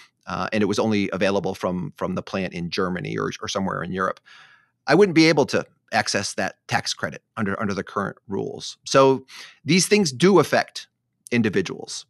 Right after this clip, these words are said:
How, you know, the rules of the game, the rules of these policies are ultimately written, do ultimately trickle down. The, their details really matter in terms of how they affect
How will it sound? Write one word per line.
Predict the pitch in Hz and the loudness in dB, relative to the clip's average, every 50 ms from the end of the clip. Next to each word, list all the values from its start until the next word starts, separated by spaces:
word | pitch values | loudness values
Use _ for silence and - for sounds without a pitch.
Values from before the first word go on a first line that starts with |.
| _ | _
How, | - - 110 113 120 120 123 120 120 107 - _ _ _ _ _ _ _ _ _ _ | -4 0 2 4 6 6 4 2 0 -2 -8 _ _ _ _ _ _ _ _ _ _
you | - 113 | -2 0
know, | 113 107 | 2 4
the | 101 113 | 4 2
rules | 104 104 113 131 143 156 156 - | 2 4 4 4 4 4 4 2
of | 147 117 | 2 0
the | 127 117 | 0 0
game, | 90 113 107 110 107 107 110 110 110 110 107 | 0 0 0 2 2 0 0 0 -2 -2 -4
the | 98 92 | -4 -2
rules | 98 113 120 123 127 123 | 2 4 4 4 4 2
of | 120 - | 0 -2
these | 110 107 98 | -2 -4 -4
policies | - - 110 107 107 110 107 - - 107 104 101 | -2 0 2 2 2 2 0 -2 -4 -6 -4 -2
are | 110 107 107 | 0 2 2
ultimately | 113 113 - 117 - - 113 107 | 2 0 -2 -4 -4 -6 -8 -8
written, | 95 98 - - 82 104 101 _ _ _ _ _ _ _ _ _ | -6 -6 -6 -6 -8 -10 -12 _ _ _ _ _ _ _ _ _
do | 104 107 135 143 131 | -2 2 2 4 4
ultimately | 120 117 113 - 107 104 - 101 107 | 4 2 2 0 -2 -4 -4 -4 -6
trickle | 101 - 117 110 - 101 | -6 -4 -6 -4 -4 -4
down. | 92 98 92 92 92 98 | -4 -2 -2 -2 -2 -2
The, | - 95 85 - - | -4 -4 -4 -4 -2
their | 113 117 107 | 0 0 2
details | 95 156 180 147 - 135 131 120 90 | 2 2 2 4 4 4 4 4 4
really | 110 127 123 117 | 4 4 4 4
matter | 107 107 104 98 95 - - - - _ _ _ _ _ _ _ - | 4 2 0 0 -2 -4 -4 -6 -10 _ _ _ _ _ _ _ -6
in | 104 101 | -6 -4
terms | - 110 101 95 | -2 -4 -4 -2
of | 98 87 | -2 -2
how | 95 92 | -2 -2
they | 92 92 95 | -2 -2 -4
affect | - - 90 82 - _ - - | -4 -4 -6 -6 -6 _ -16 -20